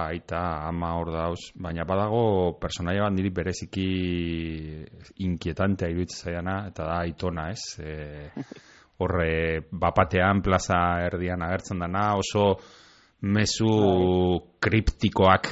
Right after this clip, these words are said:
Speaker 1: ez? Ematen dituena, ez dakit, eh, zelan, eh, landu zenuen, o zelan ikusten dozuzun, eh, eh, zera pertsonaia
Speaker 2: Bai.
Speaker 1: hori, ez?
Speaker 2: Agian aitona izango da, ba, sobrenaturalaren eta
Speaker 1: Hmm.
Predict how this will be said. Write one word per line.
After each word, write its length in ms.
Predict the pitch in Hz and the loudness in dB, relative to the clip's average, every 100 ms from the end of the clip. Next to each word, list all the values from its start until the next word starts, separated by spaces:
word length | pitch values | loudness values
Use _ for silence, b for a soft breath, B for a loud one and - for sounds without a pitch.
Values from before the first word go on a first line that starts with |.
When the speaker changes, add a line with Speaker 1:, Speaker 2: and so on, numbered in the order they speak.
| - | -6
Speaker 1:
ez? 320 | 107 131 - 92 | -2 0 0 -4
Ematen 480 | 82 82 92 98 | -2 0 0 0
dituena, 560 | 90 85 92 87 107 110 | -2 0 0 2 2 2
ez 80 | 101 | -2
dakit, 300 | 104 98 87 | -4 -6 -4
eh, 720 | 82 80 80 80 78 76 78 | -2 -2 -2 -2 -4 -4 -6
zelan, 460 | 78 - 90 90 87 | -8 -6 -2 0 0
eh, 580 | 82 87 87 82 80 80 | 0 2 2 0 -2 -2
landu 300 | 90 90 95 | 0 0 0
zenuen, 380 | - 92 90 90 | 0 0 2 0
o 40 | |
zelan 260 | 82 95 101 | 2 4 4
ikusten 300 | 98 - 98 | 4 2 0
dozuzun, 480 | 90 95 - 87 85 | 0 -2 -4 -6 -6
eh, 460 | 85 90 95 - - - - | -8 -8 -10 -10 -12 -14 -12
eh, 140 | - | -10
zera 220 | - - 76 | -8 -6 -6
pertsonaia 500 | - - 120 104 82 | -4 -2 0 0 0
Speaker 2:
Bai. 180 | 80 80 82 | -2 -4 -6
Speaker 1:
hori, 260 | 82 80 85 | -6 -6 -8
ez? 180 | 98 _ b b b b b b b | -14 _ b b b b b b b
Speaker 2:
Agian 380 | - 127 151 160 | -2 2 4 2
aitona 800 | 147 139 151 151 147 143 143 143 | 0 -2 0 4 6 6 6 4
izango 420 | 139 131 143 139 139 | 2 0 -2 2 6
da, 120 | 139 | 6
ba, 480 | 143 123 120 117 113 _ _ _ _ _ _ - | 8 6 6 4 2 _ _ _ _ _ _ 0
sobrenaturalaren 1120 | 143 135 156 170 165 156 147 143 139 139 139 135 | 4 6 8 6 6 6 6 8 8 6 4 2
eta 260 | 131 127 | 0 2
Speaker 1:
Hmm. 560 | 127 131 131 131 131 | 6 6 6 2 -2